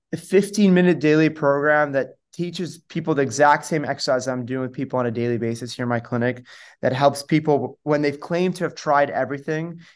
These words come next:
in terms of pain. Um, so for me, pain, prevention, performance, all comes down to the exact same thing, moving well. And that's why I teach in the program, teaching people how to move well, hit these areas of their body that they're,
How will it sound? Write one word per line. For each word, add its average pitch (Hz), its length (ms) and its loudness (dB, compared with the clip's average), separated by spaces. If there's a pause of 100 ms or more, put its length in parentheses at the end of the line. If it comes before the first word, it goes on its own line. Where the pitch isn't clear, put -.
in 135 100 -10
terms 139 260 -8
of 131 140 -4
pain. 147 480 -4 (340)
Um, 147 340 0
so 175 200 -6
for 175 140 0
me, 208 420 2
pain, 190 580 -2 (100)
prevention, 160 640 2
performance, 151 680 -6
all 147 180 8
comes 147 280 -6
down 135 140 -2
to - 80 -16
the 120 80 -6
exact 120 380 -2
same 113 180 -8
thing, 101 300 -12 (280)
moving 131 380 4
well. 113 360 2 (200)
And 131 80 -2
that's 143 180 2
why 160 100 4
I 139 40 4
teach 139 240 -12
in 151 40 -6
the 127 60 -4
program, 120 420 0
teaching 160 340 -6
people 156 220 -2
how 131 160 2
to 147 80 -2
move 139 220 -4
well, 127 400 2 (340)
hit 196 260 -2
these 165 440 -6
areas 160 340 2
of 139 60 -16
their 147 120 0
body 143 500 2 (200)
that 143 160 -4
they're, 113 200 -4